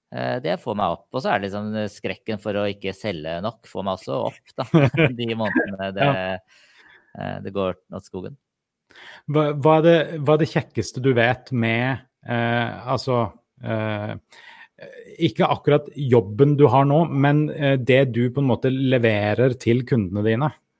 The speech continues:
Speaker 1: Ja, hvis jeg, eh, eh, hvis du ikke tar kundene av de som betaler, men,
Speaker 2: Ja.
Speaker 1: eh, bransjen som helhet,
Speaker 2: Ja.
Speaker 1: så synes jeg det er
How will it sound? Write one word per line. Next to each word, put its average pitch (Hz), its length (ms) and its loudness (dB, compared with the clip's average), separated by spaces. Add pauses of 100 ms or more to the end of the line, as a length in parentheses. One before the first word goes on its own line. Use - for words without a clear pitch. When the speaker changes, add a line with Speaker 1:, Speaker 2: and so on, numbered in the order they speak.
(1120)
Speaker 1:
Ja, 110 100 -4
hvis 151 140 -4
jeg, 165 260 -8
eh, 160 380 -8 (1600)
eh, 131 280 -8
hvis 165 240 -8
du 190 100 -6
ikke 185 360 -8
tar 185 160 -4
kundene 127 680 -4
av 147 60 -2
de 131 120 -4
som 143 240 -6
betaler, 139 800 -2 (280)
men, 139 300 -2
Speaker 2:
Ja. 139 140 0
Speaker 1:
eh, 151 200 -4 (480)
bransjen 135 680 -6
som 143 160 -12
helhet, 143 500 -8 (340)
Speaker 2:
Ja. 156 160 4
Speaker 1:
så 156 160 -6
synes 127 280 -8
jeg 123 100 -4
det 131 120 -2
er 139 540 -2